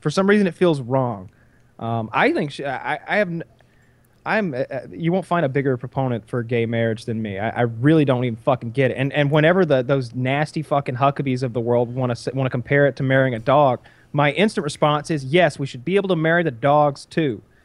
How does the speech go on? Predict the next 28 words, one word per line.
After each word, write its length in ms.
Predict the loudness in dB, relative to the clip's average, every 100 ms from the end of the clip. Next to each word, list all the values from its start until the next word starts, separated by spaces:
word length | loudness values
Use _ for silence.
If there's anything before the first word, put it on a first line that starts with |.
| _
Marry 260 | -2 0 0
the 120 | -4
dogs, 500 | 2 4 6 4 0
the 80 | -12
turtles, 540 | -4 0 0 0 -4 -8
a 60 |
rock. 560 | -8 0 2 2 -2 -4
I 180 | 0 0
should 180 | -2 -4
be 80 | -4
able 120 | -2
to 60 |
marry 340 | -2 2 0 0
any 320 | -4 -2 -4 -2
inanimate 600 | -4 -4 -2 0 0 2
or 200 | 2 4
animate 320 | 2 2 0
object 500 | 2 2 2 -2 0
or 80 | -4
thing 300 | -4 -4 -4
I 140 | -2 -2
wish 360 | 0 0 -2
to, 260 | 0 2 2
'cause 140 | -2
it's 160 | -2 0
me, 360 | 2 4 4 2
motherfucker. 760 | 4 4 2 0 0 2 2
Don't 180 | 2 0